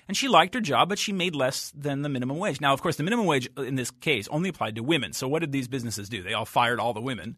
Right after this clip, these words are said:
and hired men 'cause they were cheaper. So she lost her job, so she sued. And there was an earlier case called Mueller versus Oregon that said that the government could pass minimum wage legislation for women only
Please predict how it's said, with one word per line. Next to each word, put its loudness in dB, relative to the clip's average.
and -6
hired 8
men 6
'cause -12
they -4
were -4
cheaper. -4
So -4
she -2
lost -2
her -2
job, -6
so -8
she -4
sued. -8
And 2
there 2
was 4
an -2
earlier 4
case -2
called -2
Mueller 0
versus -6
Oregon 4
that -4
said 0
that -2
the -2
government 0
could -4
pass -4
minimum 0
wage 0
legislation -4
for -4
women -4
only -2